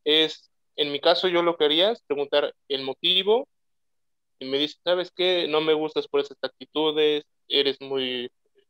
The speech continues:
muy controlador, etcétera". Eh, es dejar todo ahí, porque si forzamos más la relación, llega a ser un punto en el que nosotros como hombres estamos duro y dale, como cuchillo de palo, ¿no? Queriendo cortar,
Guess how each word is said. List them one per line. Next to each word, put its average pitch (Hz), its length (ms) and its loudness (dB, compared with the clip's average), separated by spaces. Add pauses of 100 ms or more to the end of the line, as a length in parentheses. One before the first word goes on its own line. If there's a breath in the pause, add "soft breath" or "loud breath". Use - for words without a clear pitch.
(160)
muy 143 140 0
controlador, 131 680 2
etcétera". 143 720 2 (720)
Eh, 127 460 0 (880)
es 175 160 2
dejar 170 300 2
todo 160 200 4
ahí, 147 220 4
porque 143 240 -4
si 156 140 -8
forzamos 185 480 0
más 180 160 -4
la 185 120 2
relación, 160 600 -2 (840)
llega 185 220 4
a - 20 4
ser 190 260 2
un 190 220 -6
punto 185 320 -4
en 165 100 -2
el 143 140 -2
que 143 100 -6
nosotros 160 460 -4
como 143 200 0
hombres 160 280 0
estamos 151 680 -4
duro 139 400 0
y 139 60 0
dale, 135 340 0
como 135 240 -6
cuchillo 185 380 0
de 160 80 4
palo, 143 360 0
¿no? 160 200 -6 (920)
Queriendo 175 400 4
cortar, 175 460 4